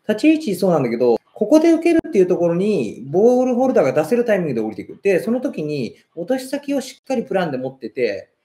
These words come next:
ただ、あの、懐にボール、懐っていうか、へそ下？へその下にボール引き込めるから、落とすこともできるし、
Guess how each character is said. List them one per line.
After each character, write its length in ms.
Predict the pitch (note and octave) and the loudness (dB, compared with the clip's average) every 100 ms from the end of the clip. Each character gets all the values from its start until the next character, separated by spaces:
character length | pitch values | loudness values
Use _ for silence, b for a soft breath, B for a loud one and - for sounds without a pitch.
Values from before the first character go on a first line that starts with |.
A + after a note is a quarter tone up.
| _ _ _ | _ _ _
た 120 | D4 | -2
だ、 520 | A#3+ A3 C#3+ G#2 - _ _ - | 0 0 0 -4 -12 _ _ -14
あ 100 | C3 | -12
の、 80 | A2 | -12
懐 480 | - C#4+ D4+ F4 | -4 -2 0 0
に 140 | E4 D4+ | -2 -2
ボ 240 | C4+ C4+ | -2 -2
ー 40 | - | -4
ル、 60 | |
懐 300 | - A3+ C4+ | -4 -4 -2
っ 20 | |
て 60 | - | -4
い 20 | |
う 40 | D#3 | -8
か、 40 | |
へ 100 | D#3+ | -8
そ 140 | D#3+ C4 | -6 -6
下？ 200 | - D#4 - _ _ _ | -6 -8 -10 _ _ _
へ 60 | - | -12
そ 120 | G3 | -6
の 80 | D#4 | -6
下 180 | D#4 E4 | -4 -2
に 100 | C4+ | 0
ボ 140 | G#3+ | 2
ー 20 | G3+ | 2
ル 80 | |
引 60 | G3+ | -2
き 100 | - | -4
込 100 | A3 | -2
め 100 | G#3+ | -2
る 80 | E3+ | -2
か 120 | A#2+ | -4
ら、 320 | A#2+ A#2 - B B - | -4 -4 -8 B B -8
落 140 | F#3+ | -4
と 120 | F4 | -2
す 120 | E4+ - | -4 -2
こ 100 | A3+ | 0
と 100 | F#3 | 0
も 120 | D3 | -2
で 100 | C3+ | -4
き 100 | C3+ | -4
る 100 | A#2 | -8
し、 480 | - G#3+ C3+ - | -6 -6 -6 -8